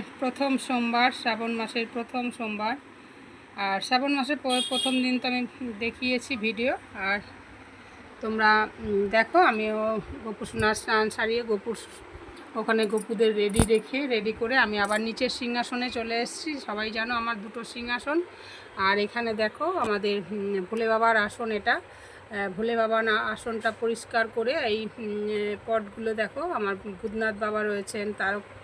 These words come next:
বাবা রয়েছেন, আমার স-, মানে শিব বসার যে জায়গাটা, পাথর বাটিটা পরিষ্কার টরিষ্কার করে সব কিছু রেডি করে আমি এবার ভোলে বাবার স্নান করাবো। তা ভোলে বাবার স্নান তো, উম, সবাই জানো ও কীভাবে কী করবো না করবো সবাই জানো, সেটা তো দেখাতে হয় না।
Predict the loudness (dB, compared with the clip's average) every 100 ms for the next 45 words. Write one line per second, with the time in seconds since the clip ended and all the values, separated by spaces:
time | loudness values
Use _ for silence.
0 | -8 -4 -2 0 -2 -2 -4 -6 -8 -14
1 | -14 -14 -12 -6 0 2 2 0 -4 -2
2 | 2 2 2 0 0 2 2 4 2 2
3 | 2 2 2 0 2 2 0 -4 -2 -2
4 | -2 -4 -2 -2 -4 -2 -4 -2 -4 -2
5 | -4 -2 -2 -2 -4 -8 -6 -2 2 2
6 | 2 2 4 4 -2 -16 -14 -2 2 4
7 | 6 6 4 4 4 8 8 8 6 4
8 | 2 2 2 0 -2 -4 -10 -10 -8 -8
9 | -6 6 6 8 6 8 8 6 4 6
10 | 6 6 4 4 4 2 0 2 0 0
11 | 4 6 6 6 4 2 2 0 0 -2
12 | 0 2 2 0 0 2 4 6 8 6
13 | 6 4 4 4 6 6 4 4 2 0
14 | -2 -2 0 -2 0 0 0 -2 -2 0
15 | -2